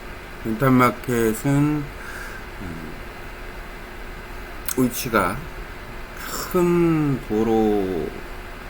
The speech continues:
앞에 있고 옆으로도 이어지는 도로가 좀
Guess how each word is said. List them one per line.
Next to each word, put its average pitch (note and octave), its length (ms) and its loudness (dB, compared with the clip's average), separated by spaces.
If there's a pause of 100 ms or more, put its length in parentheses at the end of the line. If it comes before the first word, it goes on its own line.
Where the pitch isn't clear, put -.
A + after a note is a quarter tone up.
(1600)
앞에 G2 360 2
있고 F2+ 360 -2 (800)
옆으로도 G2+ 1080 0 (520)
이어지는 F#2+ 840 2
도로가 G2 400 -2
좀 E2+ 240 -6